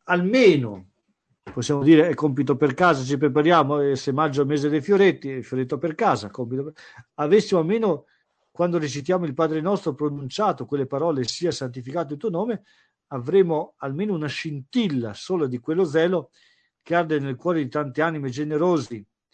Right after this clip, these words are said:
che sono pronti a partire, a sfidare i pericoli più gravi per affrontare tempeste, persecuzioni, anche la morte stessa, per santificare il nome del Signore. I martiri per non commettere peccato,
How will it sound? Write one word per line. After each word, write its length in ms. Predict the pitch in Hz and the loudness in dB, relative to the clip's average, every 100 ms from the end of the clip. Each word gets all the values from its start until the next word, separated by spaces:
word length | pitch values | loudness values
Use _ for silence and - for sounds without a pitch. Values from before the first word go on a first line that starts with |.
| _ _ _ _ _ | _ _ _ _ _
che 80 | |
sono 200 | - 127 | -16 -14
pronti 360 | 113 151 143 147 | -10 -10 -6 -2
a 300 | 123 123 113 | -2 -2 -6
partire, 580 | - 127 - 185 180 127 | -8 -12 -12 -8 -4 -4
a 40 | |
sfidare 400 | 110 - 123 131 | -6 -8 -6 -4
i 20 | 127 | -4
pericoli 420 | 123 127 131 123 | -6 -6 -6 -6
più 140 | 127 | -8
gravi 420 | 123 165 170 123 | -4 0 0 0
per 140 | 120 123 | -4 -8
affrontare 420 | - 123 139 127 | -10 -10 -8 -8
tempeste, 680 | 135 120 107 160 151 117 123 | -8 -10 -6 -2 -2 -4 -10
persecuzioni, 800 | 127 - 127 - - 156 185 139 | -10 -12 -14 -16 -12 -6 -4 -4
anche 240 | 135 127 | -6 -6
la 80 | 131 | -6
morte 340 | 131 156 - 131 | -4 -6 -6 -12
stessa, 580 | - - - - 107 _ _ _ _ _ _ | -10 -10 -10 -10 -16 _ _ _ _ _ _
per 280 | 170 190 143 | -2 -2 -2
santificare 800 | - 160 147 143 127 131 160 160 | -4 -4 -6 -8 -10 -4 0 0
il 60 | |
nome 200 | 147 143 | 0 -2
del 140 | 135 127 | -2 -4
Signore. 580 | - 135 123 101 87 _ _ _ _ _ _ | -8 -8 -6 -8 -12 _ _ _ _ _ _
I 100 | 147 | -2
martiri 500 | 160 185 185 147 127 | 4 4 4 -2 -2
per 160 | 123 127 | -4 -4
non 140 | 127 | -4
commettere 460 | 131 127 127 120 117 | -6 -6 -4 -6 -6
peccato, 640 | 127 - 117 101 269 | -10 -6 -8 -8 -16